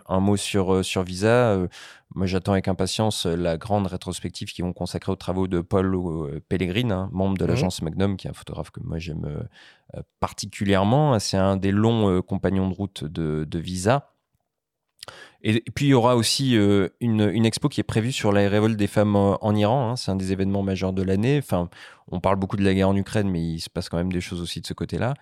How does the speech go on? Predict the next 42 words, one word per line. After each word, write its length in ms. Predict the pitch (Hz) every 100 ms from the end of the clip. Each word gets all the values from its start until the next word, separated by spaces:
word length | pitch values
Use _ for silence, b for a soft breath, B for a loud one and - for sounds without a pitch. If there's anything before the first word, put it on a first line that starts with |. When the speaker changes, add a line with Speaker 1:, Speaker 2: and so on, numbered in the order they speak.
| B B B B -
Speaker 1:
Et, 240 | 160 190 _ _ _ _ _ -
euh, 400 | 90 90 82 76 82 76 -
cette 260 | - 101
année, 240 | 104 104 135
Jean-François 440 | 120 101 104 101
et 40 | 101
ses 120 | 98
équipes 220 | 92 -
prévoient 600 | - 117 104 113 135 - -
aussi 460 | 113 104 - 127
de 80 | 123
revenir 440 | 98 101 120 139
sur 440 | - - 117 131 -
l'intelligence 600 | 101 101 104 98 110 117 -
artificielle, 720 | - - 113 110 - 95 104 - _
suite 380 | - - 95 -
à 80 | 92
ce 80 | -
qui 100 | 90
s'est 140 | -
passé, 260 | 85 85 87
évidemment, 480 | 87 90 95 95 92 b b b -
euh, 100 | 78
il 80 | 82
y 60 | 92
a 40 |
deux 240 | 90 98
ans, 220 | 101 98 78
euh, 100 | 76
désormais 460 | 87 90 98 95
que 480 | - 90 87 90 87
Jonas 380 | 87 92 92 -
Bendixen 540 | 95 92 90 - 101 95
et 40 |
tout 140 | -
ce 80 | 101
qu'on 120 | - 90
voit 200 | 95 101
un 60 |
petit 180 | 92 87
peu, 140 | -
euh, 300 | 95 82 73